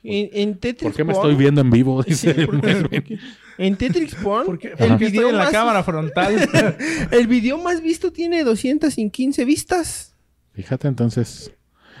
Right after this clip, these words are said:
Speaker 2: quién sabe qué tan bueno sea, qué, qué tan
Speaker 1: Popular,
Speaker 2: seguro.
Speaker 1: a ver,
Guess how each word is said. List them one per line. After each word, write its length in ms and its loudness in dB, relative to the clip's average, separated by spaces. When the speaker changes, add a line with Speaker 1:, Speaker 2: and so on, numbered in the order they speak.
Speaker 2:
quién 140 -8
sabe 180 -6
qué 80 -8
tan 160 -14
bueno 240 -12
sea, 180 -14
qué, 140 -12
qué 100 -8
tan 140 -6
Speaker 1:
Popular, 460 -4
Speaker 2:
seguro. 60 -12
Speaker 1:
a 40 -10
ver, 100 -4